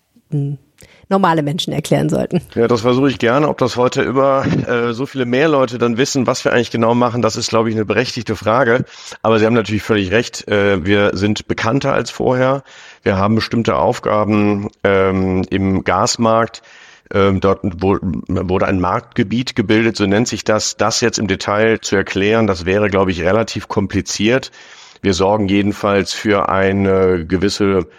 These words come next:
Speaker 2: Stabilität, so kann man, glaube ich, sagen, indem wir Daten und Informationen im Markt auf Basis von vorgegebenen Regularien, äh, weitergeben und, äh, auch für einen Ausgleich der Netze sorgen.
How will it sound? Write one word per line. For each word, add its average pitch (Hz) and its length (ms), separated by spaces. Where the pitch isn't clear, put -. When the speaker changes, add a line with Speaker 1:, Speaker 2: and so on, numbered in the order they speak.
Speaker 2:
Stabilität, 101 800
so 117 80
kann 117 140
man, 117 120
glaube 107 220
ich, 98 60
sagen, 104 260
indem 92 300
wir 92 140
Daten 98 380
und 95 140
Informationen 98 800
im 95 180
Markt 98 420
auf - 200
Basis 98 380
von 95 640
vorgegebenen 98 760
Regularien, 90 960
äh, 87 220
weitergeben 101 1000
und, 90 460
äh, 92 240
auch 87 180
für - 160
einen 85 120
Ausgleich 95 520
der 85 400
Netze 107 460
sorgen. 101 580